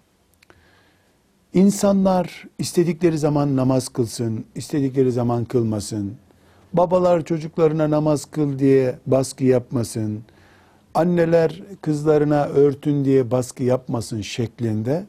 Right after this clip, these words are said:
yorumlanamaz. Çünkü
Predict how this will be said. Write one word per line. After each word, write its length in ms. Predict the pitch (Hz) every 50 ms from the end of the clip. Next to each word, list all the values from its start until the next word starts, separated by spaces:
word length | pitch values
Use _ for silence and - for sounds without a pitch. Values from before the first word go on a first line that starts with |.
| _ _ _ _ -
yorumlanamaz. 920 | 127 117 117 117 117 113 110 110 110 110 104 95 78 80 - - - - - _ _ _ _ _ _ _ _ _ _ _ _ _ _ _ _ _ _ _ _ _ _ _ _ _ _ _ _
Çünkü 520 | - - 170 160 156 143 - 156 127 135